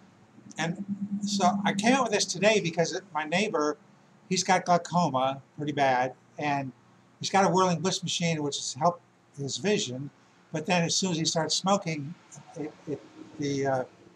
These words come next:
he loses the vision again. So I thought, "Well, let's take the food technique and, and, and shift it over to cigarettes." And by the way, I'm not telling you to quit smoking, because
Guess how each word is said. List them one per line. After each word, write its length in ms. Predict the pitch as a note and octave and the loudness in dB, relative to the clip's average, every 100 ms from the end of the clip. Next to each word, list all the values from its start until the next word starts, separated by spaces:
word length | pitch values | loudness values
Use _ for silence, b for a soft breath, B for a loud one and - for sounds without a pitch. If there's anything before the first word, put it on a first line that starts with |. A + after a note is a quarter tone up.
| _ - D3 - | _ -10 -8 -6
he 120 | E3 | -2
loses 500 | E3 E3+ D#3 D3 D3 - | 0 0 0 -4 -6 -6
the 80 | D3+ | -6
vision 340 | D3 E3+ C3+ C3+ | -2 -2 -2 -6
again. 320 | C3 D#3+ A#2 - _ b b b _ | -2 -2 -2 -10 _ b b b _
So 480 | - - E3+ D3+ - - _ _ _ _ _ _ _ | -6 4 6 6 0 -12 _ _ _ _ _ _ _
I 60 | D3+ | -6
thought, 260 | D3+ F#3 E3 | 2 4 6
"Well, 140 | E3+ | 6
let's 220 | G#3+ A3+ | 6 4
take 240 | - A#3+ A#3 | 2 0 0
the 100 | G3 | -4
food 380 | - B3 C4 | 0 0 0
technique 600 | - F3+ E3+ D3 D3 F3+ | 2 2 0 -2 -4 -2
and, 200 | F3 D#3+ - | -2 -4 -6
and, 180 | D3 C3+ - | -10 -10 -10
and 120 | E3+ C#3+ | -6 -2
shift 300 | - F3+ - | -2 -2 -2
it 120 | E3+ | 2
over 260 | E3 E3 | 2 2
to 180 | E3 - | -2 -2
cigarettes." 840 | E3 A#3 A#3 E3+ - - - - - b b _ | 0 0 2 0 0 -6 -10 -10 -12 b b _
And 100 | E3+ | 6
by 140 | G#3+ B3 | 10 10
the 100 | G#3+ | 10
way, 300 | F3+ F3 - _ _ _ _ _ _ _ _ _ _ | 8 6 2 _ _ _ _ _ _ _ _ _ _
I'm 200 | - G#3+ | 4 6
not 180 | A#3 A3+ | 6 4
telling 320 | A3+ G#3+ G3+ | 4 4 4
you 80 | F#3 | 2
to 60 | E3 | -2
quit 220 | - E3+ | -2 0
smoking, 480 | - D#3+ D#3+ C#3 A#2+ | 0 2 0 -2 -8
because 580 | B2 - C#3 C3+ - | -8 -2 -2 0 -4